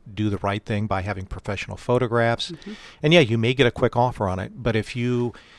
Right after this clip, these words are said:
Speaker 1: have the photographs and you've staged the house and you've got it ready to go, you will probably get multiple offers and
Speaker 2: Mm-hmm.
Speaker 1: you'll maximize. So don't take for granted that it's easy right now and you don't need to spend the money on photographs. Um,
Speaker 2: Right.
Speaker 1: you know, I tell, it, it, be selfish if nothing else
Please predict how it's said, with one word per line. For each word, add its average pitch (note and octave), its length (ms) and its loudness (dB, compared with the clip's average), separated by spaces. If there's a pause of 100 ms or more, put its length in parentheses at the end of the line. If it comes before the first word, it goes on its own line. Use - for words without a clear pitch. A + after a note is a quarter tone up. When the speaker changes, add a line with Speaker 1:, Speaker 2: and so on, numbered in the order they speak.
(160)
Speaker 1:
have B2+ 280 -2
the A2+ 80 -6
photographs A2+ 760 -2
and G2 120 -10
you've G2+ 180 -10
staged A2 440 -6
the G#2 100 -6
house G2+ 320 -8
and G2 100 -12
you've G2 160 -14
got G#2+ 180 -4
it G#2+ 80 -8
ready G#2+ 300 -6
to G2+ 100 -8
go, G2+ 360 -4 (340)
you A#2+ 340 0
will A2+ 200 -2
probably G#2+ 340 -2
get A#2 140 -6
multiple B2+ 400 -4
offers - 420 -14 (100)
and A2+ 120 -6
Speaker 2:
Mm-hmm. G#2+ 80 -4
Speaker 1:
you'll G#2+ 160 0
maximize. G2 960 -2
So A2 400 0 (280)
don't F3+ 160 4
take D#3+ 200 -2
for A2+ 100 -2
granted G#2+ 380 -2
that F#2+ 120 -4
it's F2+ 200 -8
easy A2 280 -4
right F2+ 300 -10
now F2+ 540 -12
and F#2+ 260 -8
you F#2+ 160 -4
don't A2 260 0
need A2 180 -6
to G2+ 40 -4
spend G2+ 320 -4
the F#2+ 40 -6
money G2 260 -4
on F2+ 120 -6
photographs. F2 720 -2
Um, G2 80 -16 (120)
Speaker 2:
Right. F#2 100 -12 (320)
Speaker 1:
you E3 60 -2
know, A#2 40 2
I B2+ 120 2
tell, B2 240 2
it, C3 80 -6
it, C#3+ 320 -10
be D#3 80 -4
selfish D3 500 2
if A#2+ 160 -6
nothing G#2+ 300 -4
else B2+ 340 -4